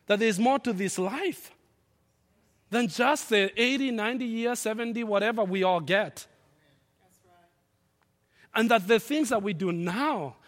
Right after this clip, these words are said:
affect our destiny in the future, that they are eternal rewards. That I, Jesus said that I go to prepare a place for you. If you want, so I would have told you.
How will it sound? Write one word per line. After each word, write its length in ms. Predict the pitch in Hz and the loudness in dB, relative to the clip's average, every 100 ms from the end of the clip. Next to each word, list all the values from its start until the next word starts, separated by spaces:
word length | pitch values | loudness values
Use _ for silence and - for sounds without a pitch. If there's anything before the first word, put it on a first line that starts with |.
| - | -4
affect 440 | 208 208 262 269 233 | -4 -2 -2 -2 0
our 160 | 202 | 0
destiny 400 | 165 196 233 220 | 0 -2 -2 -4
in 60 | 185 | -4
the 60 | |
future, 260 | 160 277 - | -4 -4 0
that 220 | 190 233 | 2 4
they 160 | 233 254 | 6 6
are 300 | 247 320 349 | 8 8 10
eternal 560 | 285 - - 254 240 208 | 8 4 6 8 8 2
rewards. 680 | 202 190 220 247 120 - - _ _ _ _ _ _ _ - | 2 -2 -2 -4 -6 -12 -18 _ _ _ _ _ _ _ 2
That 120 | 240 | 6
I, 200 | 262 269 | 8 8
Jesus 360 | 196 320 277 254 | 6 2 2 2
said 180 | 269 | 2
that 120 | 247 254 | 2 2
I 100 | 247 | 4
go 160 | 269 | 4
to 120 | 262 | 2
prepare 420 | 208 262 - 262 262 | 0 -4 0 2 2
a 60 | |
place 420 | 262 294 330 - | 0 -2 -2 -4
for 180 | - 262 | -4 -4
you. 300 | 180 139 117 - - - | -2 -4 -8 -12 -6 -2
If 140 | 254 | 0
you 100 | 262 | 2
want, 300 | 277 285 269 - - | 4 2 2 -6 -16
so 320 | - - 294 285 | -6 8 8 10
I 200 | - 277 | 6 4
would 200 | 285 285 | 6 2
have 180 | 277 | 2
told 480 | - 269 285 277 - | 0 0 0 -2 -4
you. 180 | 233 135 | -4 -6